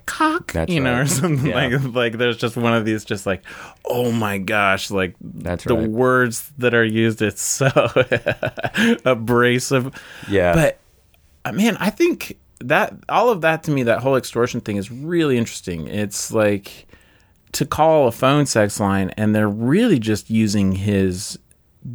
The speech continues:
Speaker 1: guilt or shame that surrounds sex. And so they know they have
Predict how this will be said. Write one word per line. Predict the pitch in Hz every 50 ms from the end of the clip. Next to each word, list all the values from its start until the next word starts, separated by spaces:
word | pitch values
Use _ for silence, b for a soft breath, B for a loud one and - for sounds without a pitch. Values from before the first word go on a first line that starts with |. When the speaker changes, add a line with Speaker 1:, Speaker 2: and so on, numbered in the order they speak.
| 117 _
Speaker 1:
guilt | - 127 127 110 87 80 - - - - - -
or | 104 104 101 98 92
shame | - - - - 113 113 104 92 85 82 82 82 85 87 - b b b b b b
that | b 104 101 -
surrounds | - - 107 107 101 98 95 92 92 87
sex. | - - - 123 110 90 - - - - - - - - - - - -
And | - 110 107 98
so | - 123 117 107
they | 101 110 127 160 175 156
know | 123 107 107 113 127 135 120 110 104
they | 95 104 104 104 101
have | 101 101 98 98 95 92 92